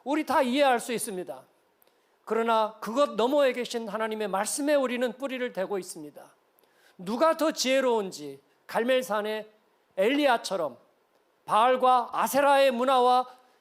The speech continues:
신들이 우세한지, 아니면 우리의 하나님이 진정으로 옳으신지, 우리는 그 선택을 하면서 올해도 갈 것입니다.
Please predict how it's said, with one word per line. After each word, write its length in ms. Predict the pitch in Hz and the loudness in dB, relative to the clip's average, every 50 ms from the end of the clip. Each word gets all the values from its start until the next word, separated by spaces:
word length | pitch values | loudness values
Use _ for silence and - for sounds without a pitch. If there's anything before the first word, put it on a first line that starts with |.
| _ _ _ _ _ _ | _ _ _ _ _ _
신들이 680 | - - - 311 302 269 262 269 269 269 254 214 196 - | -6 -2 -2 0 0 0 -2 -2 -2 -2 -6 -8 -8 -8
우세한지, 720 | 190 165 - - 202 190 170 165 131 143 147 143 135 _ _ _ _ _ _ - | -8 -6 -2 0 0 0 0 -2 -8 -12 -14 -14 -16 _ _ _ _ _ _ -6
아니면 500 | 180 185 190 196 190 190 185 180 185 180 | -4 -4 -2 -2 -4 -4 -6 -6 -10 -12
우리의 520 | 214 175 170 160 160 160 160 156 156 151 151 - | -10 -8 -8 -6 -4 -4 -4 -4 -6 -8 -12 -16
하나님이 680 | - - - 262 302 294 277 269 262 254 254 262 254 254 _ _ _ _ - | -18 -16 -10 -4 -4 -4 -4 -4 -6 -8 -10 -10 -12 -14 _ _ _ _ -14
진정으로 760 | - - 214 214 202 220 208 190 190 185 190 185 185 190 - - | -12 -12 -10 -6 -4 -4 -4 -2 -4 -4 -4 -4 -6 -8 -12 -8
옳으신지, 580 | 175 170 170 160 - - 147 135 - 139 120 110 _ _ _ _ _ _ _ _ _ _ - | -6 -6 -6 -6 -10 -12 -14 -14 -16 -18 -20 -20 _ _ _ _ _ _ _ _ _ _ -6
우리는 520 | - 214 220 247 247 247 240 233 208 - - _ _ _ _ _ _ - | -4 -2 -2 0 -2 -2 -2 -4 -8 -12 -18 _ _ _ _ _ _ -10
그 160 | - 240 233 | -8 -8 -8
선택을 580 | 226 - 277 311 294 - 285 277 269 277 254 - _ _ _ _ _ _ _ _ _ _ _ _ _ _ _ _ _ _ _ _ _ _ _ _ _ _ _ _ _ _ - | -6 -8 -10 -10 -6 -6 -4 -4 -4 -6 -6 -10 _ _ _ _ _ _ _ _ _ _ _ _ _ _ _ _ _ _ _ _ _ _ _ _ _ _ _ _ _ _ -12
하면서 600 | - 240 233 233 240 220 214 220 220 226 233 - - | -8 -6 -4 -4 -4 -2 -2 -2 -2 -2 -6 -10 -8
올해도 540 | 170 175 180 185 160 180 175 175 175 165 - | -6 -4 -4 -4 -4 -4 -6 -6 -6 -10 -12
갈 160 | - - 156 147 | -12 -12 -10 -8
것입니다. 600 | - 180 - - - 139 139 147 - 127 - | -8 -10 -10 -10 -16 -16 -18 -18 -20 -20 -20